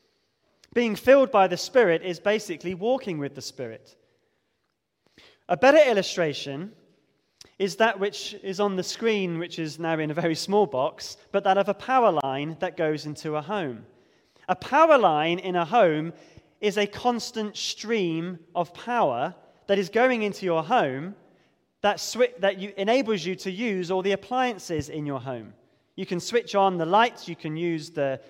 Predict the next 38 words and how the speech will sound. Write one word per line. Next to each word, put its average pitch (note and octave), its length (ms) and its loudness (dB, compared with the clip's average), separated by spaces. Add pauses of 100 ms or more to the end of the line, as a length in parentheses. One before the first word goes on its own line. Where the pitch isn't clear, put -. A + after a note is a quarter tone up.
put F3+ 140 2
the - 80 -8
kettle G3+ 340 -2
on, G3+ 300 2 (400)
uh, C3+ 260 -2
do F3+ 200 0
all G3 120 2
sorts D#3+ 340 -6
of D3+ 100 -8
things F#3+ 380 -4
in E3 100 -4
the D#3+ 100 -4
home E3+ 300 2
because E3+ 340 -6
you've F3 160 -10
got G#3+ 260 0
that F3 200 -2
power D3 540 -4 (160)
streaming E3 600 -6
into C#3+ 340 -10
the C3+ 100 -10
house. C3+ 640 -12 (760)
Now, G3 100 2
of F#3 100 0
course, - 560 4 (100)
um, E3+ 260 2
the F#3+ 120 0
illustration F#3 480 -2
falls E3+ 260 -4
down F3 280 0
in D3+ 80 -4
that D#3 160 -4
there D#3 100 -6
could E3+ 220 -6
be D3 80 -4
a C#3 60 -2
power F#3 280 0
cut. - 360 -6